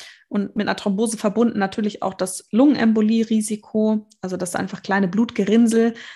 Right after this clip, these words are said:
sich, ähm, also die Venen verstopfen oder eben durch dann,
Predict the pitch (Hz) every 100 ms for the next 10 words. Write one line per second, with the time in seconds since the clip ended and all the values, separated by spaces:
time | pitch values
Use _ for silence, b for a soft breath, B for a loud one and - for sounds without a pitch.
0 | B - 202 - - 196 190 190 - 185
1 | 175 180 220 285 269 233 - - - 202
2 | 196 220 196 202 196 190 190 196 - -
3 | 185 185 180 -